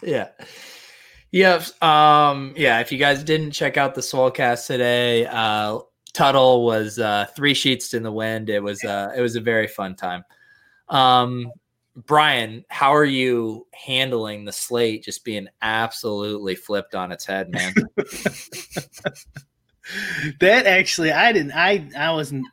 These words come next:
Speaker 2: thrilled with that. Three gamers are fine, I think. You know,
Speaker 1: Yeah.
Speaker 2: two gamers, ugh, just do two huge showdown slates. But they can't, obviously, they can't change that now, and they wouldn't. They would do a two gamer Millie, but yeah, two big, uh,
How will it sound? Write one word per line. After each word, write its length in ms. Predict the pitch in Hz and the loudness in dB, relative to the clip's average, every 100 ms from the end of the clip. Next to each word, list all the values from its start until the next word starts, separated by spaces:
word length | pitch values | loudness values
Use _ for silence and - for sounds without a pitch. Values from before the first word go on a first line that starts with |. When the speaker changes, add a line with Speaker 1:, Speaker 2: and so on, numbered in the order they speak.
| - | -6
Speaker 2:
thrilled 380 | - 147 131 - | -2 -2 -4 -8
with 140 | - | -8
that. 320 | 120 113 - | -6 -6 -8
Three 240 | 220 320 311 | 2 4 4
gamers 360 | 320 277 240 | 2 2 4
are 120 | 185 | 2
fine, 420 | - 165 160 135 107 | 2 2 2 0 -4
I 160 | 113 | -8
think. 500 | - 127 101 82 - | -8 -10 -8 -12 -8
You 100 | 147 | -2
know, 80 | 262 | 2
Speaker 1:
Yeah. 240 | 208 170 - _ - | 2 2 -4 _ -6
Speaker 2:
two 200 | 214 202 | -4 -2
gamers, 400 | 196 175 135 143 - _ _ _ _ _ | 0 -2 -4 -8 -16 _ _ _ _ _
ugh, 280 | 120 - - - - | -12 -10 -10 -14 -14
just 180 | 151 - | -12 -8
do 120 | 160 | -8
two 180 | - 160 | -6 -8
huge 340 | - 151 131 | -4 -2 -2
showdown 460 | - 127 123 113 110 | -4 -4 -6 -6 -10
slates. 340 | - 113 113 | -10 -10 -10
But 120 | - | -6
they 100 | 147 | -4
can't, 220 | 139 160 135 | 0 -2 -2
obviously, 480 | 139 135 135 117 - _ _ - | -6 -6 -6 -8 -12 _ _ -12
they 80 | 135 | -6
can't 260 | 175 143 | -4 -4
change 260 | - 147 135 | -4 -4 -2
that 200 | 131 120 | -2 0
now, 380 | 147 131 226 - _ | -2 -2 -6 -10 _
and 100 | 170 | 2
they 120 | 202 180 | 4 4
wouldn't. 340 | 156 131 131 | 2 0 0
They 100 | 151 | 0
would 120 | 143 | 0
do 140 | 139 127 | 0 -4
a 40 | |
two 160 | 127 131 | -4 -4
gamer 440 | 127 120 117 113 | -4 -6 -8 -10
Millie, 460 | 135 120 113 127 139 _ _ _ _ _ 127 | -8 -8 -6 -8 -12 _ _ _ _ _ -6
but 320 | 143 131 131 | -2 -2 -2
yeah, 160 | 139 | -4
two 240 | - - 180 | -4 -4 -2
big, 400 | 156 156 147 143 | 0 0 0 -2
uh, 180 | 131 | -2